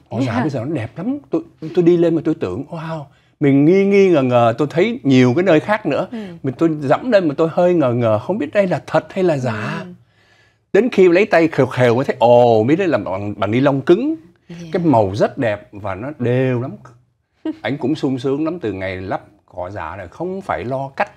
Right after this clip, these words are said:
Speaker 1: gì hết trơn. Chỉ có thỉnh thoảng là đi thổi thôi, tại vì nó
Speaker 2: Thổi
Speaker 1: cũng
Speaker 2: cho
Speaker 1: dơ.
Speaker 2: bụi. Dạ, tại vì
Speaker 1: Dạ.
Speaker 2: nó, nó bám
Speaker 1: Nó
Speaker 2: thì
Speaker 1: bám
Speaker 2: nó
Speaker 1: thì
Speaker 2: dơ.
Speaker 1: thổi
Speaker 2: Nhưng
Speaker 1: phải
Speaker 2: mà
Speaker 1: thổi.
Speaker 2: quý vị nhìn thấy trong hình nó rất là đẹp.
Speaker 1: Đẹp,
Speaker 2: Nhưng mà
Speaker 1: yeah.
Speaker 2: lý do đó là vì những cái loại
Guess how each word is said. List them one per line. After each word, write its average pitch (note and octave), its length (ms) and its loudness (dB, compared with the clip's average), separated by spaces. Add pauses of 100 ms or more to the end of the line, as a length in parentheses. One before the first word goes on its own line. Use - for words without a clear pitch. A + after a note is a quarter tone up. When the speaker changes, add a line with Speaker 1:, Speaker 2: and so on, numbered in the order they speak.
Speaker 1:
gì E2+ 60 -8
hết E2+ 120 -10
trơn. A#2+ 180 -10 (280)
Chỉ G2+ 140 -2
có F3+ 120 2
thỉnh A#2+ 400 -6
thoảng F#2 260 -4
là G#2+ 80 -4
đi C3+ 160 -2
thổi F#2 340 -4
thôi, B2 100 -2 (120)
tại G#2 100 -8
vì G2+ 60 -6
nó - 80 -4
Speaker 2:
Thổi - 120 -6
Speaker 1:
cũng - 80 -2
Speaker 2:
cho - 60 -2
Speaker 1:
dơ. B3 180 4
Speaker 2:
bụi. F3+ 420 2
Dạ, A3 420 0
tại G3+ 100 0
vì G3+ 60 0
Speaker 1:
Dạ. B3+ 200 2
Speaker 2:
nó, D4+ 100 6
nó D#4+ 220 0
bám D4 220 -2
Speaker 1:
Nó F4+ 60 -4
Speaker 2:
thì D#4 100 -2
Speaker 1:
bám C4 120 2
Speaker 2:
nó C4 140 0
Speaker 1:
thì B3+ 80 2
Speaker 2:
dơ. C4 240 4 (140)
Speaker 1:
thổi F#3 180 -2
Speaker 2:
Nhưng A3+ 120 -2
Speaker 1:
phải G3+ 120 0
Speaker 2:
mà F#3 100 0
Speaker 1:
thổi. G3 100 -4
Speaker 2:
quý C4+ 60 0
vị G3 160 -2
nhìn F3+ 260 -2
thấy A#3 120 -2
trong A3 240 -4
hình F#3 180 -4
nó F#3 80 -6
rất C4 200 0
là F#3+ 100 -2
đẹp. F3 220 0
Speaker 1:
Đẹp, C#3+ 320 4
Speaker 2:
Nhưng G3 220 -4
mà F3 80 0
Speaker 1:
yeah. G3 500 -4
Speaker 2:
lý D4+ 260 2
do G#3+ 440 2
đó A3+ 140 -2
là A#3 140 -4
vì E3 220 -8
những D#3 180 -14
cái A#3 120 -10
loại G#3+ 180 -12